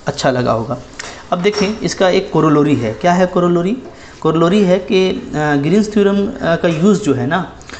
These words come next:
वो एरिया फाइंड करने में भी किया जाता है। तो यहाँ पे देखिए, वही है कि area bounded by a simple closed curve C, ठीक है।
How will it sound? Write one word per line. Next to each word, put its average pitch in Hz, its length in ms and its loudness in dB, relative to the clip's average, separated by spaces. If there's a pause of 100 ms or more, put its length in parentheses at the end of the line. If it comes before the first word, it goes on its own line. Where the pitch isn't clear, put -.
(180)
वो 175 220 6
एरिया 170 380 2
फाइंड 175 300 -2
करने 147 240 0
में 143 120 4
भी 139 100 2
किया 131 240 0
जाता 113 300 0
है। 117 180 -8 (800)
तो 147 340 4 (220)
यहाँ 175 140 0
पे 190 100 0
देखिए, 190 220 2
वही 180 260 2
है 170 140 0 (360)
कि - 80 -2
area 180 460 2
bounded 180 380 2
by 175 240 2
a - 120 -6
simple 180 400 0 (140)
closed 165 360 0
curve 143 320 -2
C, 107 180 -6
ठीक 185 160 -2
है। 135 160 -6